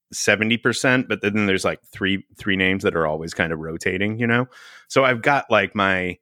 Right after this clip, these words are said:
dream team apocalypse crew nailed at any given time. This is a, this is an actual thing that I think about. I love that idea, the idea, the pure freedom of it.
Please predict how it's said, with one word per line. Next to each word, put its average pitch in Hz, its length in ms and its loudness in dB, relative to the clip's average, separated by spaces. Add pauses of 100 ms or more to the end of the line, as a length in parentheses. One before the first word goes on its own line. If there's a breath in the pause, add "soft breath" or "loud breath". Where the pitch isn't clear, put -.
(140)
dream 139 460 2
team 110 640 -2 (100)
apocalypse - 720 -4
crew 82 500 -4 (800)
nailed 110 720 0
at 104 180 2
any 107 220 -2
given 95 280 -2
time. 82 360 -12 (340)
This 113 160 0
is 127 120 2
a, 135 80 4
this 127 240 0
is 165 80 2
an 165 80 4
actual 139 400 2
thing 98 240 2
that 85 100 0
I 85 80 2
think 123 220 -6
about. 71 260 -10 (460)
I 123 120 2
love 120 340 2
that 107 180 4
idea, 85 360 -8
the 104 160 2
idea, 117 300 4
the 110 140 2
pure - 420 -2
freedom 117 640 -2
of 85 140 -8
it. - 140 -18